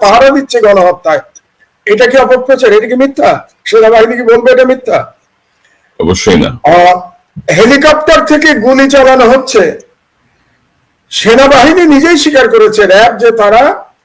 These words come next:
Speaker 1: সাউন্ড গ্রেনেড এবং টিয়ার শেল নিক্ষেপ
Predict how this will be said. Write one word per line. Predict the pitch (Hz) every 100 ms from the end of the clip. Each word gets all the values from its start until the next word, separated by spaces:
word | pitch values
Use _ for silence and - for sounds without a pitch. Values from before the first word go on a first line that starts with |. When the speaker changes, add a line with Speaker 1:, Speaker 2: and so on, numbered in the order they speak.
| _
Speaker 1:
সাউন্ড | - - 262 311 381 330
গ্রেনেড | 294 285 311 311
এবং | 247 240 277 415 427 _ _ _ _ _
টিয়ার | 294 311
শেল | - 285
নিক্ষেপ | 240 214 214